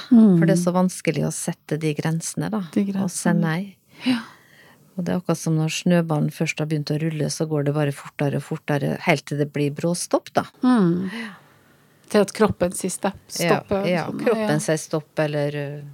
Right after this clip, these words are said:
Speaker 2: psyken, eller, ø,
Speaker 1: Ja.
Speaker 2: ja. Så jeg håper jo at jeg skal, ja, i fremtiden slippe de der bråstoppene, men greie å, at jeg kanskje nå har greid å s-,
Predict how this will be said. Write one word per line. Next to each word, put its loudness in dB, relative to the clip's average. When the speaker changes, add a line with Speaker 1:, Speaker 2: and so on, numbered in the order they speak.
Speaker 2:
psyken, 0
eller, 0
ø, -4
Speaker 1:
Ja. 0
Speaker 2:
ja. -2
Så -4
jeg 2
håper -2
jo 0
at -8
jeg -6
skal, -4
ja, -2
i 0
fremtiden 0
slippe -2
de 4
der 2
bråstoppene, 0
men 2
greie 2
å, 0
at -12
jeg -6
kanskje 0
nå 4
har 2
greid 4
å 0
s-, -6